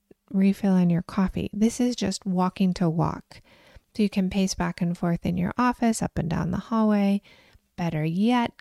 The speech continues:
go outside. You'll get more benefits that way. This is probably the simplest way for you to add a little creative rest into your day. So the second part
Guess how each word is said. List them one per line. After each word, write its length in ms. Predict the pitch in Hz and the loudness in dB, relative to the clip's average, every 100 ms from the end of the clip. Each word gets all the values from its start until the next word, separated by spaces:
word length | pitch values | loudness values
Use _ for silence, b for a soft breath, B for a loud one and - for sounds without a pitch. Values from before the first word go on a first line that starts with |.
| - | -4
go 220 | 175 165 | -2 0
outside. 880 | - 180 - - 220 208 208 208 196 | -2 -6 -10 -4 -2 0 0 -2 -4
You'll 120 | 165 | -6
get 200 | 170 170 | -6 -8
more 160 | 165 | -8
benefits 560 | 160 196 196 196 190 - | -6 -2 -2 -4 -10 -12
that 200 | - 180 | -14 -12
way. 240 | 175 170 175 _ _ _ _ _ _ _ _ _ _ _ _ _ | -10 -12 -12 _ _ _ _ _ _ _ _ _ _ _ _ _
This 340 | 214 233 - - | -2 -2 -4 -8
is 220 | 214 214 | -6 -6
probably 420 | - - 202 196 185 | -6 -6 -2 0 0
the 160 | 180 | 0
simplest 640 | 180 - 202 196 190 185 - | -2 -2 -2 0 0 -2 0
way 240 | 175 170 | 2 2
for 180 | 180 185 | 0 2
you 300 | 175 170 170 | 4 4 2
to 160 | - - | -2 -6
add 460 | - 165 175 233 | -4 -2 0 0
a 80 | - | 0
little 300 | 185 180 175 | 2 2 2
creative 480 | - - 175 165 175 | -2 -2 0 0 -2
rest 340 | 160 185 - | -4 -6 -8
into 280 | - 160 - | -4 -4 -4
your 100 | - | -10
day. 280 | - - 180 - _ _ _ _ _ _ _ _ _ _ _ _ _ _ _ | -10 -12 -14 -16 _ _ _ _ _ _ _ _ _ _ _ _ _ _ _
So 120 | - | -6
the 100 | 214 | -6
second 380 | 214 262 262 320 | -4 -4 -2 -4
part 300 | 262 214 196 | -2 0 0